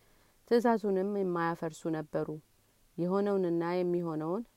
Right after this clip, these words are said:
የሚናገሩ ነቢያትም ነበሩ። ከልጆቹም ሐሰት የሚናገሩ፣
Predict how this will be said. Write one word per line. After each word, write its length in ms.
የሚናገሩ 800
ነቢያትም 580
ነበሩ። 360
ከልጆቹም 580
ሐሰት 420
የሚናገሩ፣ 680